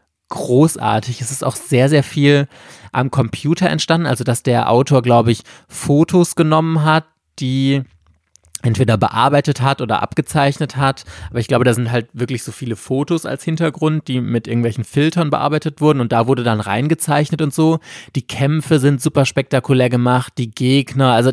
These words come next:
allgemein die, das, das komplette Setting, die Zeichnungen und so sind super toll und hinterher wird die Serie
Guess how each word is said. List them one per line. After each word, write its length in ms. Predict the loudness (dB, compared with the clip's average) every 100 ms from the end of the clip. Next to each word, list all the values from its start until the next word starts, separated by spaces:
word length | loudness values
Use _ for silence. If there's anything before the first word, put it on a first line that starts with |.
| 0
allgemein 480 | 0 2 2 0 -2
die, 180 | -10 -10
das, 180 | -10 -10 -14 -20 -20 -6
das 160 | -4
komplette 340 | -2 -2 0 -2
Setting, 480 | -2 -2 0 0 0
die 100 | -4
Zeichnungen 500 | -2 -2 0 -2 -2
und 40 |
so 80 | -2
sind 260 | -2 -4
super 960 | -6 -6 -2 -2 0 -2 -6 -6 -4 -4 -6 -4
toll 280 | 0 0
und 160 | -2 -6
hinterher 320 | -6 -2 -2
wird 100 | -4
die 80 | -8
Serie 460 | -4 -4 -2 -4